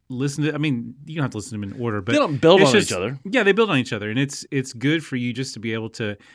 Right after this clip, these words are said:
Speaker 1: um, hear Wes's story and, um, all of his, uh, all of his preferences and dislikes
Speaker 2: His
Speaker 1: and
Speaker 2: experiences and thoughts and
Speaker 1: Yeah,
Speaker 2: different things. So
Speaker 1: for sure, you're gonna love it. We're
Speaker 2: Mm-hmm.
Speaker 1: loving working with him and
Speaker 2: Yeah.
Speaker 1: having him as our pastor. So,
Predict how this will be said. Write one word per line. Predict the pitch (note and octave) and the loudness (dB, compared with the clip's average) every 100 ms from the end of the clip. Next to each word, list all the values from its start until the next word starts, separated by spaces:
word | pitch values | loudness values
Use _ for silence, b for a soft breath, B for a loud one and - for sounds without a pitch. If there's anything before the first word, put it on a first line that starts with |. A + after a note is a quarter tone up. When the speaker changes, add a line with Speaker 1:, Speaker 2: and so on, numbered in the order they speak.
| b - | b -10
Speaker 1:
um, | A2 G#2 G#2 | -6 -4 -4
hear | A2 - C3+ C3+ C3+ C3 B2+ - | -8 -8 -2 0 2 0 -4 -10
Wes's | - B2+ A#2+ A#2+ - | -10 -6 -6 -8 -10
story | - D#3 D#3+ D3+ C#3+ A2+ | -6 -4 -2 -2 -4 -6
and, | G#2+ G#2+ - | -6 -8 -10
um, | A2+ G#2 G#2 G#2+ | -10 -8 -8 -10
all | A2+ B2+ | -8 -8
of | A#2 | -6
his, | A2 G2 - b b b _ | -8 -10 -14 b b b _
uh, | G#2 G#2 G2+ G2+ - | -10 -8 -8 -10 -6
all | B2+ | -4
of | B2 | -4
his | A#2+ | -6
preferences | - - F#3+ F#3 G3 - F#3+ F3+ F3 C#3+ | -12 -4 -2 0 -2 -2 0 0 0 -2
and | A#2 G#2+ - - | -2 -4 -8 -8
dislikes | A3 - G#3+ F#3+ F#3+ - - - | -8 -4 -4 -4 -6 -12 -12 -6
Speaker 2:
His | A2 | -4
Speaker 1:
and | G#2+ | -2
Speaker 2:
experiences | A#2 - F3 F3+ F#3 E3+ F3+ F3 D#3 | -4 0 0 2 0 0 2 2 2
and | A#2+ A2 | 0 0
thoughts | C3 | 4
and | C#3+ D#3 | 6 6
Speaker 1:
Yeah, | F3+ G#3+ | 6 4
Speaker 2:
different | G#3+ F#3+ C#3 | 4 2 0
things. | C3+ C#3+ | -2 -2
So | - G2+ | -2 -2
Speaker 1:
for | D#3+ | -2
sure, | - F3+ E3 | 0 0 2
you're | C#3 | 2
gonna | C#3+ | 2
love | C3 C3+ C#3 | 0 0 -2
it. | C#3+ D3 | -4 -6
We're | B2+ C3 | -6 -4
Speaker 2:
Mm-hmm. | C#3 | 0
Speaker 1:
loving | C#3 C#3+ C#3 B2 | 0 2 0 0
working | C3 C#3+ E3 | -2 0 0
with | D3+ E3 | 0 -2
him | F#3 G3+ - | -6 -8 -10
and | A#2 A2+ G#2 | -8 -4 0
Speaker 2:
Yeah. | C3+ | 0
Speaker 1:
having | B2+ | 0
him | C3+ | -2
as | B2 | -4
our | C3 | -6
pastor. | C3 C3+ D#3 B2 | -8 -8 -10 -12
So, | G#2+ A#2+ G#2+ | -10 -6 -6